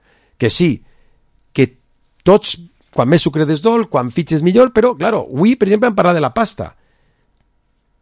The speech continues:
Ja teníem deutes, ja no estàvem tan bé, crec que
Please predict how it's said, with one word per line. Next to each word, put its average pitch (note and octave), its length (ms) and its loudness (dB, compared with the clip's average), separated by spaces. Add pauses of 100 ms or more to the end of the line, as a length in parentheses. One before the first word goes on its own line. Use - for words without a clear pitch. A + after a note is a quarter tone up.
(120)
Ja D#3+ 240 2
teníem G3 320 6
deutes, A3 400 4
ja C#3 160 2
no D3+ 80 2
estàvem D3+ 240 2
tan D#3 180 2
bé, A3 300 2 (160)
crec D3+ 240 -2
que G3 80 4